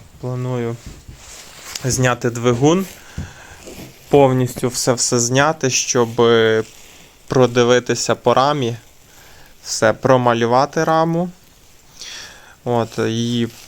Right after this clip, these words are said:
повністю по-, помалюю. Те ж саме з маятником зроблю.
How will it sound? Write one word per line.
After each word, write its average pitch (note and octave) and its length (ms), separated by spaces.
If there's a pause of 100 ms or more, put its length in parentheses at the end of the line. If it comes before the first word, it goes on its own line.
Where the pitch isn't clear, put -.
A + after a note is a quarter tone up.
(960)
повністю A2+ 460
по-, A#2 200 (440)
помалюю. C4 580 (600)
Те C3+ 140
ж - 140
саме B2 340
з A#2+ 100
маятником F3 680
зроблю. D#3 500